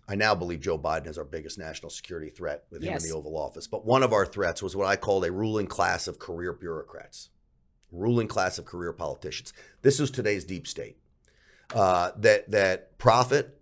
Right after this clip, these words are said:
Speaker 1: and benefit off of, uh, self-interest first, national interest second, and they just wanna grow government at a rate that we cannot sustain. So when you combine that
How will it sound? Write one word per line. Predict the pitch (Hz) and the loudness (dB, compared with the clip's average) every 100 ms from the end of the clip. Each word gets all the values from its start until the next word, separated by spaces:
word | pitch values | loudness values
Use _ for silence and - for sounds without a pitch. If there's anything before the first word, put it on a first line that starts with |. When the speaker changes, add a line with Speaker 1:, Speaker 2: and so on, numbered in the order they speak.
| - | -6
Speaker 1:
and | 107 | -2
benefit | 95 113 101 - 87 - _ _ _ _ | 4 4 4 -2 -6 -6 _ _ _ _
off | 101 95 90 85 - - | 4 6 6 4 -4 -4
of, | 95 90 85 - | 0 0 0 -2
uh, | 85 73 - _ - | -4 -6 -10 _ -2
self-interest | - 143 139 135 127 127 | 6 6 6 2 2 0
first, | 113 101 92 - - | 0 0 -2 -8 -12
national | 92 101 120 123 110 | -2 2 2 0 -2
interest | 104 98 82 - | -2 -4 -4 0
second, | 90 - 73 - _ _ _ _ 107 | 0 -2 -12 -16 _ _ _ _ -2
and | 98 92 87 87 85 - _ _ _ _ | 2 2 0 -6 -10 -16 _ _ _ _
they | 76 90 104 | -4 -2 -2
just | 110 - | -4 -4
wanna | 95 101 | -2 -2
grow | 85 98 98 | 0 2 2
government | 101 98 92 90 | 2 2 0 -4
at | 82 | -2
a | 90 | -2
rate | 90 95 92 | 0 0 0
that | - | -6
we | 104 | -8
cannot | 101 98 92 82 | -8 -6 -6 -6
sustain. | 82 - 101 87 73 _ - _ _ | -8 -6 -4 -6 -8 _ -20 _ _
So | - 120 110 | 2 6 6
when | 107 107 | 6 2
you | 131 160 | 2 2
combine | 139 120 117 110 101 | 2 6 6 6 2
that | 101 101 92 - | 2 4 2 -2